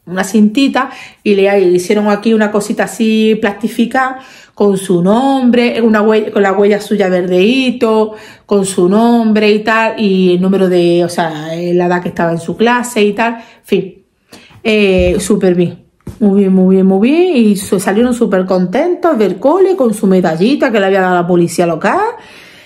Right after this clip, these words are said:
y, y muy bien, o sea, súper bien, se portaron también muy bien con los chiquillos y tal, los policías,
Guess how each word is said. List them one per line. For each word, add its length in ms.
y, 460
y 20
muy 220
bien, 160
o 40
sea, 560
súper 360
bien, 120
se 120
portaron 360
también 260
muy 100
bien 160
con 120
los 140
chiquillos 500
y 100
tal, 260
los 100
policías, 640